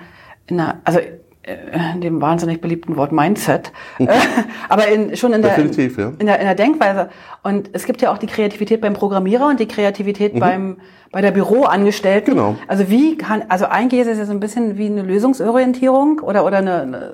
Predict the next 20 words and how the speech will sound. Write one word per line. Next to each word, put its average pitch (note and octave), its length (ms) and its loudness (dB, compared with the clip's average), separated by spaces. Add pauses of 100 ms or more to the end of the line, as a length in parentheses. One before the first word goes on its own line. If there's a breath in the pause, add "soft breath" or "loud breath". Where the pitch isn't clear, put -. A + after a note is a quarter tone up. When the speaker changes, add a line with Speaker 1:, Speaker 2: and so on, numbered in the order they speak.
Speaker 1:
irgendwie A3+ 280 2
so, A#3+ 320 2 (400 loud breath)
dass G3 120 -2
ich G#3+ 80 4
da G#3+ 60 2
nicht G#3+ 160 2
eingeschränkt B3+ 520 2
bin, B3 60 0
dass A3 80 0
ich A3 60 4
erstmal G3+ 200 0
alles G#3 120 -2
ausprobiere. D3+ 640 -2 (440 loud breath)
Und F#3+ 220 0
dann A3+ 160 2
ist B3+ 160 -2
halt G#3 380 -2 (160)
so F#3 120 -4
ein F3 120 0
Tool D4+ 400 2